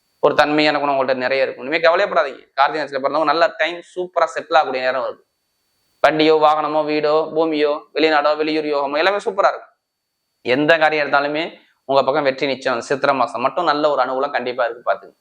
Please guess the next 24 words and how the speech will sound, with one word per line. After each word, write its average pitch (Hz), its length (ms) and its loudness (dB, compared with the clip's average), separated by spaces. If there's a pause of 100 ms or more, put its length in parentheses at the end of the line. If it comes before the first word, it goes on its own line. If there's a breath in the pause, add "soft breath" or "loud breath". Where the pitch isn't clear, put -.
(840)
அரசாங்க 170 480 4
வேலை 165 180 4
எத்தனை 175 300 2
பேருக்கு 156 280 2
வேணும்? 143 340 0 (300)
கண்டிப்பா 151 400 2
லக்கணத்தோட 160 500 0
யாருக்கு 143 280 0
சூரியன் 151 260 -4
இருக்கோ 160 200 0
எழுதுங்க. 147 300 -2 (600)
யாருக்கு 185 440 2
அரசாங்கம்னா 170 520 2
நல்ல 160 240 2
விஷயம் 147 260 -4
நடக்கணும்? 143 240 -2
கண்டிப்பா 135 340 -6
நடக்கும். 120 300 -6
குழந்தை 170 260 2
பக்கம் 160 220 -4
யாருக்கு 151 360 2
வேணும்? 135 220 -10
கண்டிப்பா 127 380 -4
கிடைக்கும். 117 340 -6